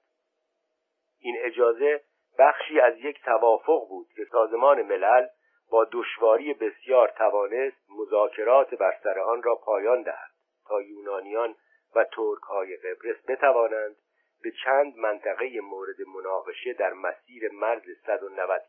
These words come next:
کیلومتری میان شمال و جنوب دسترسی یابند. این مثلث دلیلی است قانع کننده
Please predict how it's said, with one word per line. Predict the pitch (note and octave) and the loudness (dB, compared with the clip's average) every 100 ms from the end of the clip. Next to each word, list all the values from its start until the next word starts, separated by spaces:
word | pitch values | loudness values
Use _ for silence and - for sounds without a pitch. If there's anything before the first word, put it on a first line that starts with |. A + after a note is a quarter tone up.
| _ | _
کیلومتری | F#2 F#2 F2 _ B2 A#2+ | -20 -16 -16 _ -10 -10
میان | F#2 F2+ G#2 G2+ | -10 -6 -6 -6
شمال | F2+ G#2 F#2 F2+ F2+ | -12 -14 -12 -12 -14
و | |
جنوب | F2 F#2+ A#2+ C#3 - _ _ _ - | -18 -10 -6 -6 -8 _ _ _ 0
دسترسی | G2+ F2+ - F#2+ - A2+ | 4 2 0 -18 -20 -14
یابند. | G2 C#2+ - _ _ _ _ _ _ _ _ _ _ - | -10 -10 -12 _ _ _ _ _ _ _ _ _ _ -12
این | C#3+ D3 | -8 -4
مثلث | C3+ C3 - B2 A#2+ B2 C#3 D#3 D#3 _ _ _ _ _ | 2 0 4 2 4 6 8 8 4 _ _ _ _ _
دلیلی | A2+ A#2 C#3 C#3 C#3+ | 2 2 0 -12 -14
است | C3 - | -16 -4
قانع | - A#2 A2+ A2 | 6 6 6 0
کننده | - A2 A2 A2 A2 C3+ C#3+ | -6 -6 -2 -2 0 0 0